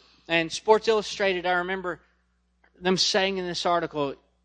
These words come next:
"You know, if it were up to us, we'd give the prize to the guy who really won because he chose to run the right way."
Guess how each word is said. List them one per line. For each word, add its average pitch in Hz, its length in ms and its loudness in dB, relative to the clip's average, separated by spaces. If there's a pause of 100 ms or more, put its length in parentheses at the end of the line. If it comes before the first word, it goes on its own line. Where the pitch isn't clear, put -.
(460)
"You 180 100 -4
know, 196 60 4
if 185 100 0
it 196 80 0
were 185 100 4
up 196 140 0
to 202 80 6
us, 185 240 4
we'd 175 240 -2
give 170 160 -2
the 151 60 -10
prize 170 440 -4
to 160 100 -6
the 139 80 -12
guy 156 220 2
who 147 160 -8
really 139 280 -6
won 117 460 -10 (440)
because 139 240 -10
he 160 100 -8
chose 175 560 -2
to 143 140 -8
run 139 480 -8 (320)
the 127 100 -10
right 123 340 -6
way." 107 380 -16